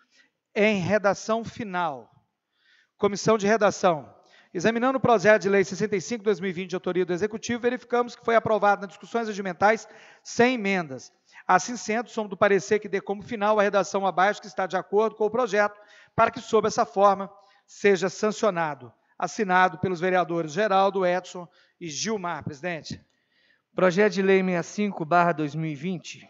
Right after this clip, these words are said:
Speaker 2: que altera a Lei Municipal número mil oitocentos e dezesseis, de dezessete de dezembro do ano de mil novecentos e noventa e três, Código Tributário Municipal e da outras providências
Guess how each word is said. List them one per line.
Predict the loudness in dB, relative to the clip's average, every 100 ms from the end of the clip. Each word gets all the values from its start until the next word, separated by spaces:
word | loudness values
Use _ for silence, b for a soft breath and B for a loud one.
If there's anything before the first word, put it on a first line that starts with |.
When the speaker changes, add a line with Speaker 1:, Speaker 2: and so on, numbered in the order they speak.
| _ _
Speaker 2:
que | -6 -4
altera | -2 0 2 2
a |
Lei | 2 -2
Municipal | -4 -8 -4 0 2
número | 0 -2 -4 -6
mil | -4 -2 -2
oitocentos | -4 -4 -4 -4 -6
e |
dezesseis, | -12 -8 -8 -4 -4 -4
de |
dezessete | -8 -6 -6 -4 -4 -6
de | -10
dezembro | -8 -4 -4 -4 -4
do | -2
ano | -2 -2
de | -6 -6
mil | -4
novecentos | -4 -8 -8 -8 -8
e |
noventa | -10 -8 -10
e |
três, | -8 -6 -6 -8 -20 _ b b b b b
Código | 2 2 2 -4
Tributário | -6 -6 -2 0 2
Municipal | 0 -4 -8 -4 0 0
e | 0
da | 0
outras | 0 -4 -12
providências | -8 -8 -6 -6 -8 -10 -20 -20 -20